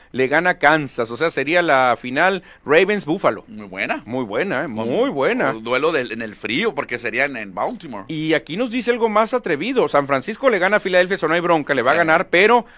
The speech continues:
Speaker 1: Detroit le gana a Vaqueros. O sea, sería la final de conferencia forty-niners Leones.
Speaker 2: Yo creo que Detroit, si avanza, sí le puede vaca-, ganar a Vaqueros.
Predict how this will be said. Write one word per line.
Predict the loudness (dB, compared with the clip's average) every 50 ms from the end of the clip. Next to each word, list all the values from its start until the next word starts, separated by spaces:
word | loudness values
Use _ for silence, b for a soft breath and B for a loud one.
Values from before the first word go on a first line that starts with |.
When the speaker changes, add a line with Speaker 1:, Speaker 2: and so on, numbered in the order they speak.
| B B B
Speaker 1:
Detroit | -2 0 0 0 2 4 6 8 8 8 6 4
le | 2 2
gana | 4 4 2 2 2
a |
Vaqueros. | 0 -2 -2 0 0 0 2 0 -2 -4 -6 -12 -16 -14
O | -8 -6
sea, | -4 -4
sería | -2 0 2 2 2
la | 2 2
final | 0 -2 -2 -2 -2 -2
de | -2 -4
conferencia | -4 -4 -4 -2 -2 -2 -2 0 0 -2 -2 -4 _ _
forty-niners | -2 0 0 0 0 0 0 0 -2 -4 -6 -4
Leones. | -4 -2 -2 -2 -2 -4 -6 -8 -6 -4
Speaker 2:
Yo | -4 -2
creo | -2 -2 0
que | 0 0 0
Detroit, | 0 -4 -8 -2 2 4 4 4 2 0
si | -6 -8 -6 -6
avanza, | -2 2 2 2 2 0 -2 -8 -10 -10 -10 -10 -12 _ _ _
sí | -20 -16 -14 -12
le | -10 -12 -12
puede | -12 -10 -10 -8 -8 -10
vaca-, | -12 -16 -16 -18 -20 -18 -18
ganar | -18 -18 -16 -16 -16 -16 -14
a | -14
Vaqueros. | -14 -12 -4 -2 -2 -2 -2 -4